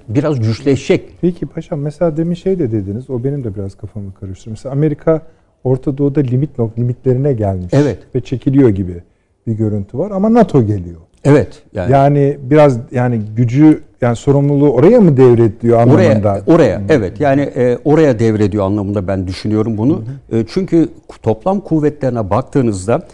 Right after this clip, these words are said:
Speaker 1: ve Afganistan hamlesi ki, e, bunu geçen programda da konuştuk. Yani şu anda Fergana Vadisi'nin etrafında, e, dokuz tane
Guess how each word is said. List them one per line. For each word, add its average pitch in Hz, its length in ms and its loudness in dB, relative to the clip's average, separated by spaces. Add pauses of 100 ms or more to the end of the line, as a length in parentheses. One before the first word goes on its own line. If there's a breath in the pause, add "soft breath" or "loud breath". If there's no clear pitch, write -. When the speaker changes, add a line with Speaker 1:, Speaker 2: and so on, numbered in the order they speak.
(160 soft breath)
Speaker 1:
ve 135 60 -6
Afganistan - 600 -2
hamlesi 147 560 -2 (280 soft breath)
ki, 147 280 0
e, 120 180 -4
bunu 131 160 0
geçen 135 340 -4
programda 135 540 -2
da 156 60 -2
konuştuk. 110 520 -6
Yani 127 200 -4
şu 151 160 -10
anda 147 340 -2 (240 loud breath)
Fergana 139 420 -2
Vadisi'nin 127 460 -4
etrafında, 139 680 -4 (300 soft breath)
e, 117 200 -2
dokuz 127 380 -4
tane 156 320 -4